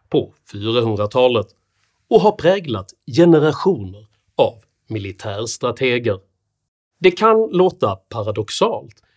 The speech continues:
men det är väletablerad militär kunskap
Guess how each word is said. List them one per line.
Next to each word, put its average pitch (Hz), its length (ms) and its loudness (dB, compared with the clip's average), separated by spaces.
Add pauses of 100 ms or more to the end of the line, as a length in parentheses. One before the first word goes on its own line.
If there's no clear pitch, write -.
(100)
men 135 140 2
det 143 140 0
är 135 180 0
väletablerad 143 1120 -2
militär 123 720 -8
kunskap 151 760 -2